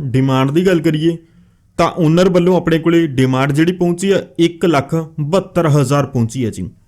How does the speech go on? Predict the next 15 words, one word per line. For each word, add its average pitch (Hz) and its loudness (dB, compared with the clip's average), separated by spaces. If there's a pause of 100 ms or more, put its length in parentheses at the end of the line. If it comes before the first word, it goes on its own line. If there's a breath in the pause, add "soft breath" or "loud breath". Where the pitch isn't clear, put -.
(260)
ਸੰਗਰੂਰ 160 2
ਮਾਲਕ 156 -2
ਦਾ 147 -2
ਏਰੀਆ, 135 0 (180)
ਅੱਸੀ 190 -2
ਤੋਂ 196 0
ਪਚਾਸੀ 160 -4
ਪੈਸੇ 165 -2
ਆਪਾਂ 143 -2
ਨੂੰ 147 -4
ਟਾਇਰਾਂ 117 0
ਦੀ 120 -2
ਕੰਡੀਸ਼ਨ 113 -2
ਮਿਲ 175 2
ਜੂਗੀ। 156 -2